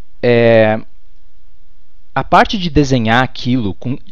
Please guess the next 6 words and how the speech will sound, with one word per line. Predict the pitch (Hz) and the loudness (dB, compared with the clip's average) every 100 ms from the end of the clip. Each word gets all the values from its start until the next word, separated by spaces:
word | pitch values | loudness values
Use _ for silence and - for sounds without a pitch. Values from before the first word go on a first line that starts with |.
| - | -2
eh, | 110 | -2
sucessivamente, | 101 175 - 139 117 107 104 135 - - - | 0 -2 0 2 2 0 2 0 -2 -6 -6
né, | 101 110 - - - - - - - | -4 -4 -6 -8 -10 -10 -8 -8 -6
ah, | 104 101 98 95 92 | -4 -2 -2 -4 -4
com | - 113 | -4 0
êxito, | 110 139 107 - | 2 2 0 -6